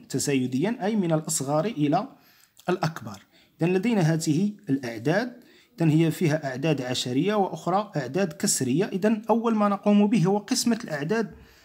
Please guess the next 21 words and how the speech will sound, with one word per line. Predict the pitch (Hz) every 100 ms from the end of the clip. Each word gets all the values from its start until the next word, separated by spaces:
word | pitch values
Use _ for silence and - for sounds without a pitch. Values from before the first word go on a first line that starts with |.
| - - _ _ _
الكسرية. | 170 165 - 160 147
إذا | 143 147
سنقسم | 165 202 208 - 208 220
أربعة | 226 190 175
على | 170 180
ثلاثة، | 165 180 208 233
سنحصل | 262 254 233 - 233
على | 156 190 226 240 - - - -
واحد | 190 214 226 214
فاصلة | 208 202 196 196
ثلاثة | 196 185 185 170 180
وثلاثون. | 165 156 131 123 - 277 302 - _ _ _ _ - - - - - -
ثم | - 247 247
سنقسم | 247 240 240 - 220 214 208
سبعة | - 202 151 185
على | 180 196
خمسة، | - 190 - 240 240 _
نحصل | 196 202 - 214
على | 147 180
واحد | 180 208 202 165
فاصلة | 185 165 170 165 196 -